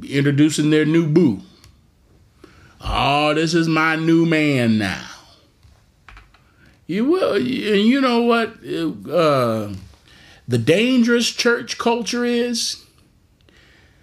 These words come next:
Some of you saints will go out there and like it. Uh, you'll actually put a word of encouragement on, when it ought to vex your spirit.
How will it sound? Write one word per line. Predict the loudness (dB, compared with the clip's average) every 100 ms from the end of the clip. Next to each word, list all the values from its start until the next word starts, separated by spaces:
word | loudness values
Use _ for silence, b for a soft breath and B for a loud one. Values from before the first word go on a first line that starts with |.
| b b
Some | -4 0 0 0
of | 2
you | 2
saints | 0 -2 -4 -4 -4
will | 0
go | 2 2
out | 0 0
there | 0
and | 0 0
like | 0 -2 -8
it. | -14 -18 -20 b b b b b _ _ _ _ _ _ _ _ _ _ _ _ _ _ _ _ _ _ -20 _ _ -20 _ -20 _ _ -20 -20 -20 _ B B B B
Uh, | -4
you'll | 2 4 4 2
actually | 0 -2 -2 -2
put | -2 -2
a |
word | 0 0 2 0
of | 0
encouragement | -2 -4 -2 -2 -2 -4 -4
on, | -6 B B B B B
when | 0 2
it | 4 4
ought | 2 2 0
to | 0
vex | 0 2 0 0 -4
your | 0 0 -2
spirit. | -6 -6 -4 -2 -2